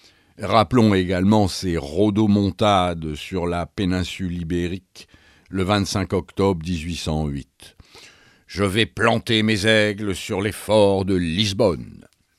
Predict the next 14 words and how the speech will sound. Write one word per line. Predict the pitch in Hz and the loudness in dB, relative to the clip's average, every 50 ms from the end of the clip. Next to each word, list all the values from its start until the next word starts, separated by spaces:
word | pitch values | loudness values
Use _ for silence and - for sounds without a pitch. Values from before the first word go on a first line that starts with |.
| _ _ _ _ _ - | _ _ _ _ _ 0
Et | 139 123 113 101 95 92 87 | 0 2 2 2 0 -2 -4
le | 85 87 90 | -6 -6 -8
trois | 85 - - 101 104 | -8 -6 -2 -2 -2
décembre | 95 98 98 90 - - 107 101 95 90 87 85 | 0 0 -4 -4 -2 -2 0 0 0 -2 -2 -4
dix-huit | 87 85 78 87 90 | -6 -8 -8 -10 -10
cent | 82 - 101 90 90 87 | -8 -4 -2 -2 -2 -2
neuf. « | 87 85 78 64 - - - - - _ _ _ _ _ _ _ - _ _ _ _ _ _ _ _ _ _ _ | -2 -4 -6 -8 -12 -16 -20 -20 -20 _ _ _ _ _ _ _ -20 _ _ _ _ _ _ _ _ _ _ _
Lorsque | 82 98 101 90 - - - - 110 101 101 101 | 0 0 0 0 -2 -8 -2 2 4 4 6 4
je | 98 85 95 | 4 2 2
me | 101 95 98 104 | 0 2 2 2
montrerai | 98 95 104 113 113 104 - - 117 110 98 110 113 104 107 | 2 2 4 2 2 0 0 2 2 2 4 4 4 4 4
au-delà | 110 - - 120 117 127 131 120 117 120 113 110 113 113 110 110 110 | 2 2 2 2 4 4 2 2 2 2 4 4 4 4 4 2 0
des | 95 107 107 104 | 0 -2 -4 -4
Pyrénées, | - - 110 98 101 101 95 104 107 110 110 110 98 | -4 -4 -4 -2 -2 0 0 0 0 2 0 0 -2